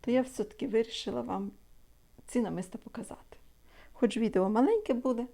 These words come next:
ну, думаю, вам буде цікаво. Я вам розкажу. Була така вониска, були такі чотки, були такі чорні із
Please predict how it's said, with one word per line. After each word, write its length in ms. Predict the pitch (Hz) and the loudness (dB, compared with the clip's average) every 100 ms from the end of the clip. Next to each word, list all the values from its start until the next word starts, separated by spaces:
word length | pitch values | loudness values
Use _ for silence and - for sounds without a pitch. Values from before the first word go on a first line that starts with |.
| - - | -12 -4
ну, 120 | 359 | -2
думаю, 300 | 214 220 185 | 0 -2 -2
вам 140 | 208 | -4
буде 160 | 190 - | -6 -10
цікаво. 520 | - - - - - - _ - - - - - - - - _ - - | -12 -12 -12 -12 -14 -20 _ -20 -20 -20 -20 -20 -20 -20 -20 _ -12 0
Я 100 | 302 | 4
вам 120 | 254 | 4
розкажу. 540 | 226 - - 160 - 175 - - - - - _ _ - - - - - _ - | 2 -4 -6 -6 -10 -14 -20 -20 -20 -20 -20 _ _ -20 -20 -20 -20 -20 _ -2
Була 220 | 285 226 | 2 4
така 260 | 196 190 185 | 2 -4 -4
вониска, 640 | 208 240 277 285 - 285 277 - - - _ - - - _ - _ _ _ - - | 0 2 2 0 -4 -4 -6 -14 -20 -20 _ -20 -20 -20 _ -20 _ _ _ -20 -12
були 280 | - 247 226 | -4 0 0
такі 240 | 196 - - | 0 -6 -8
чотки, 520 | - 233 247 - 277 - - _ - _ - - - - - | 0 0 0 -4 -4 -4 -20 _ -20 _ -20 -20 -20 -20 -4
були 220 | 262 220 | 0 2
такі 300 | 208 202 202 | 2 0 -2
чорні 520 | 190 - 277 285 262 254 - - - - - - - | -2 4 4 4 2 0 -6 -20 -20 -20 -20 -16 -2
із 240 | 254 262 | 0 0